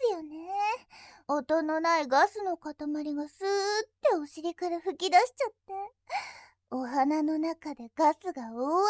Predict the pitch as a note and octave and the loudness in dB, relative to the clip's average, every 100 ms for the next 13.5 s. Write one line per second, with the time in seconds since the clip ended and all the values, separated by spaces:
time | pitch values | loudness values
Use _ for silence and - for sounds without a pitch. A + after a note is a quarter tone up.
0 | B4 D5 B4+ F#4+ - - G#4+ A4+ A#4+ G#4+ | 6 6 2 0 -6 0 0 0 -6 -14
1 | A4 C5 _ _ _ - - - _ - | -14 -20 _ _ _ -20 -20 -20 _ -12
2 | - D#4+ - _ _ - F#4+ G#4 F4+ - | -6 -6 -6 _ _ 8 10 10 4 4
3 | D4+ A3+ C4+ D4 D#4+ E4+ F4+ G4+ G4 G#4 | 4 4 0 -8 -12 -12 -12 -12 -12 -14
4 | _ _ _ _ _ _ _ C#5 B4+ - | _ _ _ _ _ _ _ 4 4 4
5 | A4 F4+ E4+ _ _ G5+ B5 - _ _ | -2 -10 -18 _ _ -4 -4 -6 _ _
6 | _ _ D5 E5+ D5+ C#5+ A5+ B5 - _ | _ _ -2 0 0 -2 -4 -8 -14 _
7 | _ _ C#4 D#4+ A4 B4+ C#5+ - _ D#5+ | _ _ -8 -4 -2 -4 -4 -10 _ -10
8 | F#5 - - - E4+ G4 G4 F4 D4+ - | -10 -12 -20 -12 -6 -4 -2 -4 -6 -6
9 | E4+ F4 E4+ D4 - F4+ - B4+ G#4+ E4+ | -4 -4 -8 -10 -4 -4 0 2 2 -2
10 | F#4 - - G4+ G4+ - - - - - | -12 -16 -10 -8 -10 -14 -20 -20 -20 -20
11 | _ _ - D4+ D4 C#4 D4 D4+ D4 D#4 | _ _ -4 0 0 0 -2 -2 0 0
12 | F4 E4+ D#4 C#4+ B3+ A#3 B3 C4+ D4 D4+ | 0 -2 -2 -4 -4 -2 0 0 0 -2
13 | D4+ - D4+ D#4+ | -4 -8 -10 -8